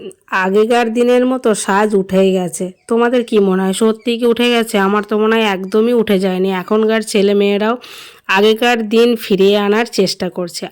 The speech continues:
আর আমি যদি বিয়েবাড়ি গিয়ে একটুখানি ছবি না তুলি বা ভিডিও না বানাই, মনে হয় যেন কিছুই করলাম না। তো কোথায় যে দাঁড় করাবো দিদিকে ঠিক করতে পারছি না। তার জন্যে ও,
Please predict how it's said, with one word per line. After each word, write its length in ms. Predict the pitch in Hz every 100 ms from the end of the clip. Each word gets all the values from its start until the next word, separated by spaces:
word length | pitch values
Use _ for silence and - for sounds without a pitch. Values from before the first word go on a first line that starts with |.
| -
আর 140 | 196
আমি 460 | 180 190 196 226 254
যদি 360 | 254 247 262
বিয়েবাড়ি 560 | 233 202 202 208 214 220
গিয়ে 160 | 233
একটুখানি 460 | 226 226 226 226 233
ছবি 500 | 226 - 180 202 208
না 260 | 202 185 185
তুলি 400 | 208 196 190 214 - - - - -
বা 220 | 196 190
ভিডিও 420 | 185 196 196 233
না 220 | 226 214
বানাই, 400 | 214 214 190 196 220 - - -
মনে 200 | 226 226
হয় 180 | 254
যেন 220 | 247 247 254
কিছুই 440 | 240 196 - 233
করলাম 440 | 226 180 175 175
না। 160 | 165 180 - _
তো 80 | 220
কোথায় 540 | 214 220 208 247 247
যে 200 | 247 269
দাঁড় 320 | 262 214 190 202
করাবো 440 | 226 220 226 233
দিদিকে 480 | 214 226 247 233 208
ঠিক 300 | 208 196 190
করতে 340 | 208 196 202
পারছি 400 | 196 185 175 196
না। 160 | 190 196
তার 300 | 208 202 202
জন্যে 400 | 226 226 226 226 -
ও, 240 | 220 208